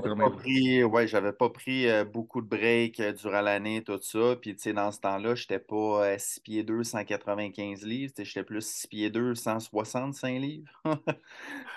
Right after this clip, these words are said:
Speaker 1: Fait que, euh, disons que ma charpente m'a pas permis de vraiment, euh, soutenir, euh, mon effort physique au niveau du baseball.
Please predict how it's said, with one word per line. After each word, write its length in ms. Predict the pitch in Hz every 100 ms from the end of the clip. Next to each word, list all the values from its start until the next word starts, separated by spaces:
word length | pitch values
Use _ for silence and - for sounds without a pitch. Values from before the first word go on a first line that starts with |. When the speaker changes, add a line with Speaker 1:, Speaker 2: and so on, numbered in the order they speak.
| - - _
Speaker 1:
Fait 180 | 101 95
que, 80 | 113
euh, 240 | 104 104
disons 260 | 104 113 135
que 100 | -
ma 200 | 120 117 110
charpente 640 | - 117 - 131 143 143 117
m'a 120 | 101
pas 160 | 127
permis 500 | 120 123 113 117 135
de 100 | 117
vraiment, 720 | 107 98 98 101 107 117 117 110
euh, 680 | 98 98 92 92 92 92 92 90 _ _ _ _ _ _ _ _ -
soutenir, 880 | 110 - - 131 123 117 120 123 120
euh, 220 | 104 101 98
mon 180 | 104
effort 320 | 104 98 110 -
physique 260 | 101 117 104
au 20 |
niveau 180 | 98 101
du 80 |
baseball. 540 | 95 92 90 98 123